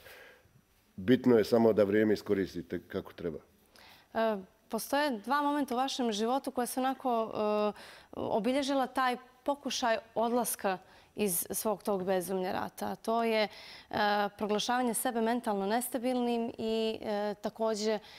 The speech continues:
Speaker 2: odlazak u Njemačku i osnivanje benda. Hajde da malo on, m, raspoložimo, e, svu ovu
Speaker 1: Pa
Speaker 2: priču.
Speaker 1: nisam mislio da sam ja one raspoložio s ovom pričom, Ljudo, dobro.
Speaker 2: Jasno, nego eto, čisto da unesemo malo, malo i veseliju notu.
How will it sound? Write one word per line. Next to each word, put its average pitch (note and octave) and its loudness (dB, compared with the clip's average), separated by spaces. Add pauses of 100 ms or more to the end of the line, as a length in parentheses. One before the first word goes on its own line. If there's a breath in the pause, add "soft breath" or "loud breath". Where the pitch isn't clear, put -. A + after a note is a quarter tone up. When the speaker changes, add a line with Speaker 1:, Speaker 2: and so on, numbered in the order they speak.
(180 loud breath)
Speaker 2:
odlazak A#3+ 0
u A#3+ 2
Njemačku B3 0
i A3 2
osnivanje B3 0
benda. A#3+ 0
Hajde A#3 -2
da A3 2
malo A3+ 2
on, A3+ 2
m, A3 -4
raspoložimo, A3+ 2 (380 loud breath)
e, - 0
svu - 0
ovu G#3 4
Speaker 1:
Pa B3+ 8
Speaker 2:
priču. D3 12 (100)
Speaker 1:
nisam E3 10
mislio D#3 6
da C#3+ 8
sam C3+ 8
ja C3 12
one B2 8
raspoložio A2 6
s - 2
ovom - 6
pričom, - 2
Ljudo, F2+ 4
dobro. G2 2 (400 loud breath)
Speaker 2:
Jasno, A3+ 2
nego A3 0
eto, A#3+ 0
čisto A#3+ -2
da A3 2
unesemo A3+ 2
malo, G#3 2
malo G#3 2
i G3 4
veseliju F#3 0
notu. - -14